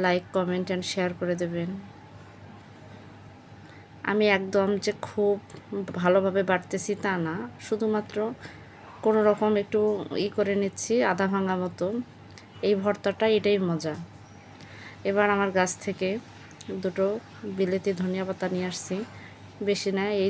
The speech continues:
দুইটা পাতা হলেই আমার হয়ে যাচ্ছে। এবার কুচি করে কেটে আমি ভর্তায় দিয়ে দেব, টেস্ট আরও দ্বিগুণ হওয়ার জন্য। আমার কাছে মনে হয়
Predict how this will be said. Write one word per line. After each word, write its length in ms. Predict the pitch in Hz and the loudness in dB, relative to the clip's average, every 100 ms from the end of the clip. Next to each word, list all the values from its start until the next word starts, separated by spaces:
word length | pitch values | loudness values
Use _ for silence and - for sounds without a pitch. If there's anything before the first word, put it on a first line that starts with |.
| 175 | 0
দুইটা 200 | 196 185 180 | 0 0 0
পাতা 200 | 175 185 | -2 -2
হলেই 200 | 180 180 185 | -2 -4 -2
আমার 140 | 190 180 | -2 0
হয়ে 140 | 180 180 | 0 -2
যাচ্ছে। 320 | 180 - 175 190 240 - - - - - - - 196 | -4 -8 -6 -6 -8 -12 -20 -20 -20 -20 -18 -6 -2
এবার 160 | 190 190 | -2 0
কুচি 220 | 208 202 190 | -2 -2 0
করে 160 | 190 185 | 0 0
কেটে 200 | 185 180 185 | -2 -2 0
আমি 120 | 190 180 | 0 0
ভর্তায় 320 | 175 - 185 180 | -2 -2 -2 0
দিয়ে 140 | 175 175 | 0 0
দেব, 120 | 165 190 254 - - - - - - - - - - - | -2 -2 -4 -8 -18 -20 -18 -20 -20 -20 -18 -18 -18 0
টেস্ট 300 | 202 196 - - - - | 2 2 -2 -10 -6 0
আরও 140 | 196 180 | 0 0
দ্বিগুণ 240 | 190 196 190 | 0 0 0
হওয়ার 180 | 185 175 175 | 0 -2 -2
জন্য। 200 | 175 170 202 247 - - - - - - - - | -2 0 -2 -8 -14 -20 -20 -20 -20 -20 -14 -4
আমার 160 | 185 190 185 | -2 -2 -2
কাছে 160 | 190 190 | -2 -2
মনে 140 | 180 180 | -2 -4
হয় 140 | 185 | -4